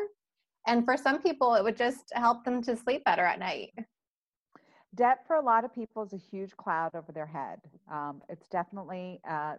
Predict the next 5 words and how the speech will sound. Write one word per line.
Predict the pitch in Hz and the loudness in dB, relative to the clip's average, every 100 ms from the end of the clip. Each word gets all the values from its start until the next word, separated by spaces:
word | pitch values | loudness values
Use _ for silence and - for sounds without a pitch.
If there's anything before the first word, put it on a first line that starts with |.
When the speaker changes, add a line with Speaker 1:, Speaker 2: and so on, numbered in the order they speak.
| 175 | -14
Speaker 2:
something | - 175 175 180 175 | -12 -12 -10 -14 -12
that | 170 160 151 156 _ _ | -10 -8 -8 -10 _ _
keeps | - 180 _ - | -12 -12 _ -6
them | 165 156 151 156 _ _ _ _ 156 | -6 -6 -10 -14 _ _ _ _ -14
really | 156 165 165 165 156 156 | -8 -6 -6 -8 -8 -12